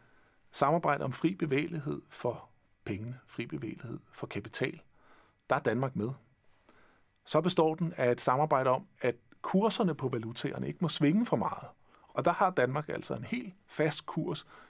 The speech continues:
i forhold til euroen. En euro koster altid syv kroner og fireogfyrre øre, tror jeg, det er. Den tredje fase er så, at man rent praktisk også laver sine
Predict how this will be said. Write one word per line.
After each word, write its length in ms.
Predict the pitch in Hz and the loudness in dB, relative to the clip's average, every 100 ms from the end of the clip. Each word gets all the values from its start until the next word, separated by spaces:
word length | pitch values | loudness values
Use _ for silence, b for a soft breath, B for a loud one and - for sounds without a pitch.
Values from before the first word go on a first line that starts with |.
| B | B
i 80 | 160 | -2
forhold 340 | - 120 127 | 0 0 -2
til 220 | - 151 | -6 -6
euroen. 400 | 120 107 139 139 - - | -6 -6 -8 -8 -12 0
En 200 | 160 156 | 2 6
euro 300 | 165 196 196 | 4 4 0
koster 320 | - 185 214 | -2 -2 -2
altid 440 | 147 147 - 165 160 B B | -2 -4 -4 -8 -8 B B
syv 300 | - - - | -12 -8 -8
kroner 340 | - - 107 117 | -8 -8 -8 -8
og 260 | - 120 98 - | -6 -6 -8 -16
fireogfyrre 580 | - 120 135 - - - | -8 -6 -4 -6 -8 -8
øre, 240 | - 95 | -10 -10
tror 240 | - - - | -10 -8 -8
jeg, 100 | - | -8
det 80 | |
er. 100 | - - - _ _ B B B B B B B - | -8 -10 -16 _ _ B B B B B B B 0
Den 100 | 147 | 2
tredje 300 | - 170 202 | 6 6 6
fase 340 | 165 139 160 | 6 4 6
er 200 | 131 139 156 - | 4 4 0 2
så, 180 | 135 | 2
at 60 | 139 | 4
man 140 | 135 | 2
rent 220 | 143 185 - | 0 -2 -2
praktisk 460 | 151 151 170 - | 0 0 -6 -8
også 380 | - 120 143 170 | -4 2 2 2
laver 240 | 131 127 | 2 0
sine 260 | 127 123 | -2 -6